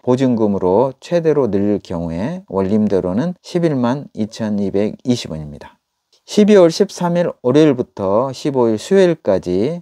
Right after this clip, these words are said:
현장 접수로만 진행을 합니다. 발표는 내년 삼월 이십사 일이고요. 신청 자격은 모집 공고일 십일월 삼십 일 현재 만 육십오 세 이상이시면서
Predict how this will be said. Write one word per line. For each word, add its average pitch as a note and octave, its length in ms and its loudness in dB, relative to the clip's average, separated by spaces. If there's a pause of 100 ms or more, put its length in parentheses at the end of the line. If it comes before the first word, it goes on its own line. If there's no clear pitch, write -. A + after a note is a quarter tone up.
현장 F3 640 2
접수로만 G#2+ 880 -4
진행을 F#2+ 440 -6
합니다. B2 520 -10 (180)
발표는 B2+ 640 -2
내년 A2+ 340 0
삼월 E3 400 -2
이십사 A2+ 500 -4
일이고요. F2+ 600 -6 (200)
신청 F3 380 2
자격은 B2 640 2
모집 B2 300 2
공고일 A2+ 680 2 (100)
십일월 D3+ 420 0
삼십 D#3 480 -6
일 C3+ 240 -2
현재 B2+ 580 -2 (280)
만 F#2+ 240 -2
육십오 G#2+ 480 -2
세 G2 100 -6
이상이시면서 F#2+ 1000 -4